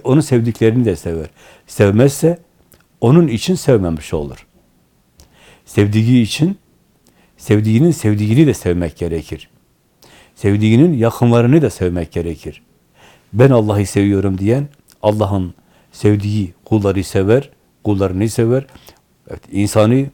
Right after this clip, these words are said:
mahlukatı, bütün varlığı Allah için sever.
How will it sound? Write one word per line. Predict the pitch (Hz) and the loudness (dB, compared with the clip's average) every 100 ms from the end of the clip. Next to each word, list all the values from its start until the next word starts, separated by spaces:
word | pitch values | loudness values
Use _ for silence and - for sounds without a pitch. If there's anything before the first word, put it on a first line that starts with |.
| - | -6
mahlukatı, | 104 101 117 - 107 - 127 | -4 -2 -4 -4 -6 -2 -2
bütün | 110 - 160 117 | -2 -2 0 0
varlığı | 107 101 107 139 156 - - _ | 0 0 0 -2 -2 -14 -20 _
Allah | - 117 127 | 0 0 0
için | 104 - 110 | -2 -4 -4
sever. | - 90 80 | -2 -4 -6